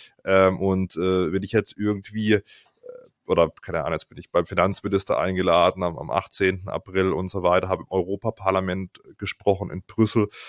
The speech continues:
äh, hab trotzdem Leid, trotzdem ein Spiegel-Bestseller, äh, Buch. Ähm, mal abseits vom Geld ist es natürlich auch die Möglichkeit und die Leute, die man, äh, kennenlernt.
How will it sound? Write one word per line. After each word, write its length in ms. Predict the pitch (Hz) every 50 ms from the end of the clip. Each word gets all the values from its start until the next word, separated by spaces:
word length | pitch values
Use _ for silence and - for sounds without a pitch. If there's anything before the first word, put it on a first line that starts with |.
| - - - - _ -
äh, 400 | 98 98 95 95 95 92 92 90
hab 160 | 98 101 -
trotzdem 380 | - 107 104 - - 107 98 98
Leid, 420 | 92 90 90 95 104 113 113 -
trotzdem 360 | - - 110 104 - - 101 95
ein 60 | 92
Spiegel-Bestseller, 1300 | - - 104 101 101 - - 104 107 - - - 110 104 104 104 101 101 101 - - 101 65 62 67
äh, 40 | 87 98 -
Buch. 380 | - 110 107 110 127 143 139 - - - - - - - - -
Ähm, 800 | 107 104 104 104 104 101 101 101 101 104 104 104 104 107 85 64
mal 200 | - 101 98 95
abseits 440 | - 110 - - - 113 110 - -
vom 180 | - 101 101 -
Geld 280 | - 98 101 117 117
ist 120 | 82 110 107
es 100 | 101 -
natürlich 280 | 110 98 107 101 -
auch 80 | 101 101
die 100 | - 101
Möglichkeit 560 | 98 101 113 127 - 117 - - - 101 -
und 60 | -
die 60 | 104
Leute, 340 | 104 98 92 104 131 143 135
die 160 | - - 101
man, 360 | 90 95 92 92 92 95 85 87
äh, 360 | - 87 87 - - - - -
kennenlernt. 920 | - - 113 104 107 110 113 110 107 107 104 107 107 117 131 156 170 -